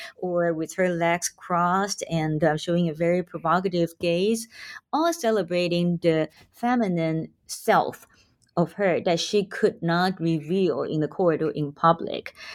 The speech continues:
So that's a quite interesting, uh, dimension in looking at, um, uh, Cixi's, um, uh, portrait. How she followed tradition,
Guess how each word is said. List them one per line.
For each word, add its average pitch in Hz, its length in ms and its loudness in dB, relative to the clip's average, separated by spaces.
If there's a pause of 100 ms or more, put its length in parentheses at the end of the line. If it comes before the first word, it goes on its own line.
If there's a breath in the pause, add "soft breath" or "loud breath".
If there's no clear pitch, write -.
So 175 320 0
that's 202 320 -4
a 170 140 2
quite 180 280 0
interesting, 151 920 0
uh, 151 200 0
dimension 151 760 0
in 151 260 0
looking 175 400 2
at, 143 260 -2
um, - 280 2
uh, 60 220 0
Cixi's, - 600 0
um, - 300 0
uh, - 160 2
portrait. - 600 -2 (260 loud breath)
How 277 160 0
she 294 140 -2
followed 185 360 0
tradition, 185 640 0